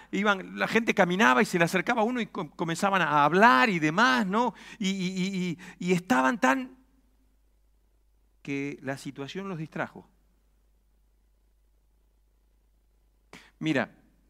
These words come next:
cuando me quedo sin trabajo, lo primero que hago es, "¿a quién puedo llamar?" ¿No?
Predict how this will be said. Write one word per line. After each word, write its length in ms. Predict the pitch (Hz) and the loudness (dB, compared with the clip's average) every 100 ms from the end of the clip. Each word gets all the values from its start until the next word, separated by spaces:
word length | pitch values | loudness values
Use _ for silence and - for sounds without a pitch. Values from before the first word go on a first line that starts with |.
| _ | _
cuando 220 | 156 165 | -6 -4
me 140 | 175 | -6
quedo 200 | 175 214 | -4 -6
sin 200 | 185 190 | -6 -10
trabajo, 500 | 175 151 101 - - _ _ _ _ _ _ _ _ _ _ _ _ _ _ _ _ _ _ _ _ _ _ | -10 -10 -12 -14 -20 _ _ _ _ _ _ _ _ _ _ _ _ _ _ _ _ _ _ _ _ _ _
lo 100 | 123 | -12
primero 240 | 131 160 | -8 -8
que 80 | 156 | -6
hago 120 | 160 | -6
es, 100 | 147 - | -8 -14
"¿a 60 | |
quién 240 | - 208 202 | -12 -12 -10
puedo 240 | 208 185 | -12 -12
llamar?" 380 | 165 139 165 - _ _ _ _ _ _ _ _ _ _ _ _ _ _ _ _ _ _ _ _ _ _ | -12 -14 -18 -20 _ _ _ _ _ _ _ _ _ _ _ _ _ _ _ _ _ _ _ _ _ _
¿No? 200 | 110 147 | -18 -18